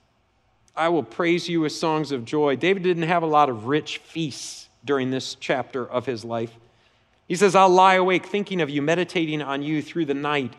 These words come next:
And there's a key here, and this is, um, <laughs> I might be stretching the text a little bit, but go with me. I'm just gonna take a little preacher's liberty on this one. Key number three is refocus your fear. You're dealing with the fear of failure,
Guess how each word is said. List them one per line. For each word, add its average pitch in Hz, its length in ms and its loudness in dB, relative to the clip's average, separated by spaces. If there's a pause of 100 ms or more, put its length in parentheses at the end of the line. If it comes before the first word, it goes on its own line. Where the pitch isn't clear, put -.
(380)
And 165 100 4
there's 247 180 6
a 214 60 2
key 226 340 0
here, 160 480 4
and 170 160 2
this 220 160 0
is, 196 220 2
um, 156 240 4 (220)
<laughs> - 220 -20
I 254 120 2
might 226 240 4
be 180 80 0
stretching 180 460 2
the 143 60 0
text - 400 -2
a 175 60 2
little 170 220 2
bit, 170 240 2
but 143 120 -4
go 165 140 4
with 165 220 2
me. 165 200 -2
I'm 160 160 0
just 156 180 -4
gonna 156 140 0
take 165 260 -2
a 165 40 0
little 160 180 2
preacher's 160 460 -4
liberty 160 340 0
on 147 140 0
this 160 180 -2
one. 165 140 0 (300)
Key 233 180 2
number 202 240 6
three 190 260 2
is 123 120 0
refocus 185 640 0
your 170 100 2
fear. 160 320 0
You're 139 220 0
dealing 180 260 2
with 170 140 -2
the 160 80 0
fear 180 240 2
of - 80 -4
failure, 185 540 2